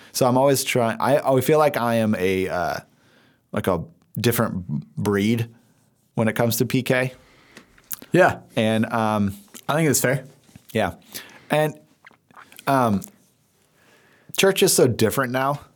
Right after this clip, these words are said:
Speaker 1: than it used to be. Church, there wasn't a single thing about church being cool when I was a kid.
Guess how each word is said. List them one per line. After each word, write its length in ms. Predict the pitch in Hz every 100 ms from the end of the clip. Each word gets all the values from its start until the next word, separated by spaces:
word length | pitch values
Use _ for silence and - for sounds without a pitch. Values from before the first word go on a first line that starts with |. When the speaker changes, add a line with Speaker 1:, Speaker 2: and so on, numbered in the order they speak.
| _ _ _ -
Speaker 1:
than 300 | 120 117 113
it 80 | 95
used 260 | 107 -
to 60 | 127
be. 240 | 127 135 _ _ _ _ _ _ _ _
Church, 340 | - 147 143 - - - - _
there 140 | - 156
wasn't 240 | 180 180
a 60 | 139
single 320 | - 151 139
thing 220 | - 127
about 280 | 113 98 - - _ _ _ _ - _
church 280 | 139 117 -
being 180 | 104
cool 320 | 98 123 95 78
when 160 | 95
I 40 | 92
was 140 | 87
a 20 | -
kid. 220 | 78